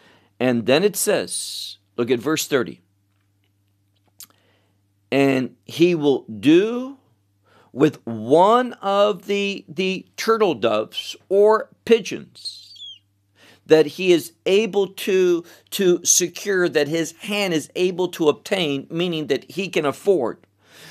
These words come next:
So that expression, "that his hand is able to obtain," meaning he can afford. He is going to do with one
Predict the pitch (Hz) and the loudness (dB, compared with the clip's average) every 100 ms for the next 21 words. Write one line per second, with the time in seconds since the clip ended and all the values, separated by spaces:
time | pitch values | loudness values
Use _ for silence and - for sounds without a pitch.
0 | - - 170 147 143 160 147 - - 214 | -8 2 4 4 2 0 0 -8 -6 -6
1 | - 95 113 135 135 - - 202 208 180 | -6 -6 0 0 0 -8 -6 -4 -2 0
2 | 151 - 180 180 180 - 143 - - 185 | -2 0 0 0 -2 2 0 0 -4 -2
3 | 139 117 135 _ _ - 147 170 160 - | -2 -6 -10 _ _ -8 -2 0 -2 -6
4 | 175 185 185 143 143 185 170 98 - _ | -6 -4 -2 -4 -4 -2 0 -2 -8 _
5 | _ _ _ - 214 220 170 190 190 185 | _ _ _ 0 0 0 0 -2 -2 -2
6 | 190 - - 139 220 214 160 160 - 139 | 0 -2 -2 -6 -2 0 0 0 -4 -10
7 | 147 226 196 131 101 90 | 0 0 2 -2 -4 -10